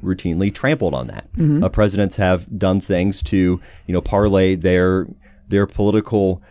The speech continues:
Speaker 1: connections into political power. The Clintons have done that.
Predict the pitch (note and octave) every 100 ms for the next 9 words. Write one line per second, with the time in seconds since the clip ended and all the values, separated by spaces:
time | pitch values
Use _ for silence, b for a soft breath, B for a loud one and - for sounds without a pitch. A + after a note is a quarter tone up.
0 | b - A#2+ G2 F2+ - G2 G2 G2 -
1 | G2 G2 G#2+ - G#2 G#2 G#2 C3 F#2 D2+
2 | G2 - - G2 F2+ D2+ C#2+ C#2+ C2+ C2+